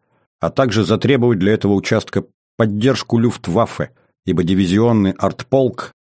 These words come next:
почти полностью уничтоженный в первые же минуты вражеского наступления, был не в состоянии противостоять тяжкому молоту крупнокалиберной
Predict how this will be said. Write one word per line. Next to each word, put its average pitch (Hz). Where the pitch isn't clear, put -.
почти -
полностью 113
уничтоженный 92
в -
первые 98
же 82
минуты 90
вражеского 82
наступления, 92
был 113
не 127
в 123
состоянии 127
противостоять 101
тяжкому 113
молоту 104
крупнокалиберной 110